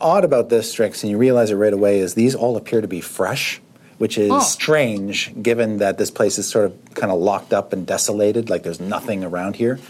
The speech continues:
Speaker 1: You don't know where these bodies could have
Speaker 2: Hmm.
Speaker 1: come from. It is at that moment when suddenly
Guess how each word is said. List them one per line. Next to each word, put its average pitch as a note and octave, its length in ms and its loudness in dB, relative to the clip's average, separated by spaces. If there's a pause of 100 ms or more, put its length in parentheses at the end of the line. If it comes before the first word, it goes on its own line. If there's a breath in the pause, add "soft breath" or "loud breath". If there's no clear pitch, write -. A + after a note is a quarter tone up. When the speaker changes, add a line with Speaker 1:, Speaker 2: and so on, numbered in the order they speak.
(140 loud breath)
Speaker 1:
You A2+ 80 2
don't B2 120 2
know G2+ 100 0
where F#2+ 140 2
these G2 160 -2
bodies F2+ 340 -4
could - 140 0
have G2+ 80 -2
Speaker 2:
Hmm. F#2 60 -4
Speaker 1:
come F2+ 100 -6
from. - 220 -12 (680 loud breath)
It B2 80 4
is B2 160 2
at A2+ 100 -6
that C#3+ 200 0
moment G2+ 460 -4
when A2 200 2
suddenly G2 580 -2